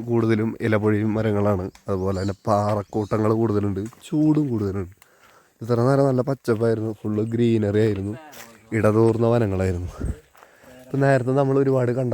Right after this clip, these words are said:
പോലെ തന്നെ ഇത് അടുത്ത മരത്തിനെ കൊല്ലാൻ വേണ്ടിയിട്ട് <laughs> ആൽമരത്തിൻ്റെ സ്വഭാവമുള്ള ആ വേര് പടർന്നിട്ടുള്ള സംഭവങ്ങളില്ലേ, അത് പടർന്ന് പിടിച്ചുകൊണ്ടിരിക്കുകയാണ്. ഒരു അഞ്ചാറ് കൊല്ലം കഴിയുമ്പോഴേക്കും ഈ മരം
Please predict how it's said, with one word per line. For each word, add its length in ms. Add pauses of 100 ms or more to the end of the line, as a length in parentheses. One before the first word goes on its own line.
പോലെ 200
തന്നെ 160 (280)
ഇത് 160
അടുത്ത 280 (100)
മരത്തിനെ 420
കൊല്ലാൻ 300
വേണ്ടിയിട്ട് 300 (640)
<laughs> 280 (480)
ആൽമരത്തിൻ്റെ 640
സ്വഭാവമുള്ള 500 (260)
ആ 20 (340)
വേര് 340
പടർന്നിട്ടുള്ള 500 (120)
സംഭവങ്ങളില്ലേ, 460 (720)
അത് 100 (120)
പടർന്ന് 320
പിടിച്ചുകൊണ്ടിരിക്കുകയാണ്. 680
ഒരു 140
അഞ്ചാറ് 320
കൊല്ലം 180
കഴിയുമ്പോഴേക്കും 460 (120)
ഈ 20 (140)
മരം 220